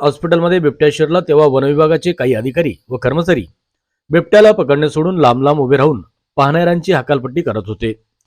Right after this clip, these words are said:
नेमकं यांना त्या ठिकाणी साध्य काय करायचे होते तेच कळेनासे झाले होते. मात्र शहाद्यात वनविभाग कार्यालय फक्त नावालाच असल्याचे समजते.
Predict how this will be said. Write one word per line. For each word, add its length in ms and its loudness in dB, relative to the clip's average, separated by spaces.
नेमकं 260 2
यांना 240 4
त्या 160 0
ठिकाणी 340 -2
साध्य 300 -2
काय 180 2
करायचे 320 0
होते 240 -4
तेच 180 0
कळेनासे 440 2
झाले 200 -2
होते. 200 -6
मात्र 340 2
शहाद्यात 360 4
वनविभाग 380 4
कार्यालय 400 2
फक्त 260 -4
नावालाच 500 0
असल्याचे 360 -6
समजते. 420 -10